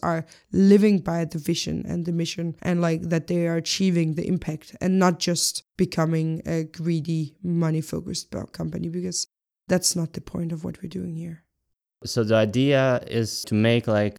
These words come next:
Speaker 2: a group of different U X companies in different countries, like umbrella.
Speaker 1: Yeah, yeah, def-, definitely. And I think it would be super cool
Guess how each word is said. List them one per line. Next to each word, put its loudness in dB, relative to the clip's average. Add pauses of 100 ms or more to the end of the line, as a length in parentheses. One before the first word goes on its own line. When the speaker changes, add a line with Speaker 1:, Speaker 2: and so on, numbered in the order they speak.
Speaker 2:
a 0
group 4
of 2 (120)
different 0
U 0
X -2 (480)
companies -2
in -4
different -4
countries, -8 (240)
like 2
umbrella. 6 (180)
Speaker 1:
Yeah, 4 (580)
yeah, 0 (260)
def-, 4
definitely. 2 (240)
And 6
I 8
think 4
it 6
would 6
be 4
super 2
cool 6